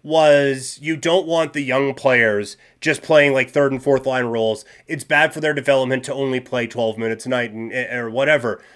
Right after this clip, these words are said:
Th-, those top six roles on this team aren't really available all that much. Like, Toffoli, I think his contract is up at the end of the year. But aside from that, Lindholm's here for a bit.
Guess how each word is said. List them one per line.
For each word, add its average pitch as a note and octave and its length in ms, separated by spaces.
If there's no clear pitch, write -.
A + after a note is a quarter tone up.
Th-, G3+ 220
those G#3 220
top B3 480
six - 320
roles G3 400
on F3+ 220
this F3+ 180
team E3+ 400
aren't G3 240
really G3 360
available E3+ 440
all D3 200
that C#3 140
much. A#2 240
Like, C#3 140
Toffoli, F#3+ 400
I C#3 40
think F3+ 220
his F3+ 140
contract C#3+ 420
is A#2+ 100
up B2+ 140
at A#2 60
the B2+ 100
end B2 140
of G#2 40
the A#2 60
year. E3+ 300
But D3 100
aside G#3+ 240
from F#3 120
that, F#3+ 200
Lindholm's E3+ 440
here C#3 120
for B2+ 160
a G#2 60
bit. G2 260